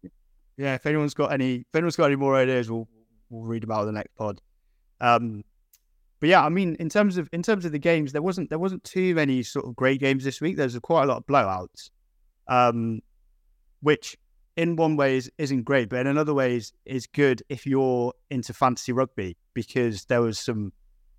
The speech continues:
Speaker 2: big points scored this weekend. And I know in the Waist High League, we've got, is it forty-four, forty-five guys in the league?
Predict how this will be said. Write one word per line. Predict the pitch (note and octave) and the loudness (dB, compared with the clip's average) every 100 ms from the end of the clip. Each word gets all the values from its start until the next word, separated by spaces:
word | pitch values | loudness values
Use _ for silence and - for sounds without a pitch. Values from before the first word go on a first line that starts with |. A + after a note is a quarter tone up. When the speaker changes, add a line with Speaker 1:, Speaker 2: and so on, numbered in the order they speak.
| _ _ | _ _
Speaker 2:
big | - C#3 - | 2 2 2
points | - B2 A2+ | 0 0 0
scored | - B2 G2+ G2+ | -4 0 0 0
this | F#2 | -6
weekend. | G#2+ G#2 - F#2+ F2 - - | -6 -6 -6 -6 -6 -8 -4
And | G#2+ G2+ G#2 | -2 -2 -4
I | A2 | -2
know | C3+ C3 | 2 2
in | B2+ B2 | 2 0
the | A#2 | 0
Waist | B2 A#2 - | -2 -2 -2
High | A#2+ | -2
League, | A#2 A2 | -2 -4
we've | A2 G#2+ | -6 -4
got, | A#2+ A2 G2+ - _ _ _ _ _ _ - | -2 0 -2 -10 _ _ _ _ _ _ -10
is | |
it | G#2 | -10
forty-four, | - C3+ B2+ B2+ - C3+ D3 | -2 0 0 -4 -2 0 0
forty-five | - C3+ B2+ C3+ C3 | 0 -4 -2 0 0
guys | C3 C3+ B2+ | 2 0 0
in | B2+ | -2
the | |
league? | C3 D3 F3+ | 0 0 0